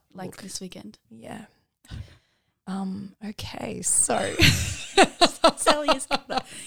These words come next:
Speaker 1: Cut up.
Speaker 2: It's time to move on.
Speaker 1: She loves Newcastle.
Speaker 2: Yes. Um, so when we decided to do these episodes, you know, bringing Patrice in so we can have some banter and laughs, I think it was a given that sport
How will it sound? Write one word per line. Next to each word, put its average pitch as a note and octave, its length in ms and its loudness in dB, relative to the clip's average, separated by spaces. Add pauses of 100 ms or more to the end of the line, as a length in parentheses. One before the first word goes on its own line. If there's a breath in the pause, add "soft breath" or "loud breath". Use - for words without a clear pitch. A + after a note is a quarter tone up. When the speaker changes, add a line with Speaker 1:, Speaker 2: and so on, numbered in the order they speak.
(160 loud breath)
Speaker 1:
Cut G3+ 220 -2
up. - 260 -10
Speaker 2:
It's - 100 -20
time A3+ 140 4
to A#3 80 2
move G#3+ 160 4
on. F3+ 160 6
Speaker 1:
She - 240 -6
loves F#3 240 -4
Newcastle. E3 520 -10
Speaker 2:
Yes. - 560 -6
Um, G#3+ 360 4
so B3+ 680 6 (380)
when C4 160 -4
we D#4+ 120 0
decided C#4 640 2
to B3 100 -4
do A3 640 -4
these F#3 400 -4
episodes, F3 840 -2
you F3+ 60 -8
know, D#3+ 120 -6
bringing G#3 440 -4
Patrice F#3+ 580 -2
in A#3 320 -2
so G3+ 160 0
we E3+ 100 -6
can E3+ 160 -10
have E3+ 200 -6
some E3+ 220 -4
banter F#3 400 -2
and E3 200 -8
laughs, E3 380 -4
I G3+ 80 -4
think B3+ 220 -8
it C4 40 -6
was G#3 140 -6
a F#3 40 -6
given D3+ 440 -10
that D#3+ 160 -10
sport - 680 -4